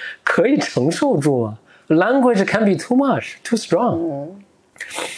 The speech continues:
Speaker 1: 所以这个是这个鸟的这个，呃，呃，这种，这个，它，它的这种，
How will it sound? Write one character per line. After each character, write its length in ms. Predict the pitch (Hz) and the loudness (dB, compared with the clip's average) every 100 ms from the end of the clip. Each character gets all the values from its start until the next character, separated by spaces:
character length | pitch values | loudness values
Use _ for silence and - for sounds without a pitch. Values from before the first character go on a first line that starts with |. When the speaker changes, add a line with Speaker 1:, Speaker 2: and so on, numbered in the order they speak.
| - | -8
Speaker 1:
所 120 | - | 0
以 40 | 170 | 2
这 100 | 196 | 2
个 60 | |
是 180 | 180 196 | 2 2
这 80 | 190 170 | 2 2
个 60 | |
鸟 220 | 139 - - | 0 -2 -2
的 140 | 110 | 0
这 120 | 120 | 0
个， 260 | 107 104 98 - _ _ _ _ _ - | 0 -2 -2 -10 _ _ _ _ _ -2
呃， 240 | 123 104 107 | 0 2 2
呃， 140 | 131 117 | 0 0
这 140 | 160 | 0
种， 240 | 123 107 - | 2 0 -2
这 100 | 131 | 0
个， 240 | 113 104 - | 0 0 -4
它， 180 | - - - | -4 -4 -2
它 100 | 165 | 0
的 100 | 156 | 0
这 120 | 151 | 2
种， 220 | 127 110 | 0 -2